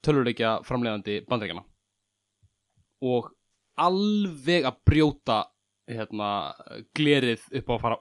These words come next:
frá Bandaríkjunum og bara taka yfir heiminn. Og það er að koma núna. En undir lok níunda á-,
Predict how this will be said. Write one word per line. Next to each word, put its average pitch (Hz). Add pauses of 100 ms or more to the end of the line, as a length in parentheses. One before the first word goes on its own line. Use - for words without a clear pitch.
frá 135
Bandaríkjunum 110
og 110
bara 104
taka 113
yfir 101
heiminn. - (960)
Og -
það 190
er 117
að -
koma 143
núna. 170 (1000)
En 120 (100)
undir 214
lok 175
níunda 120
á-, 117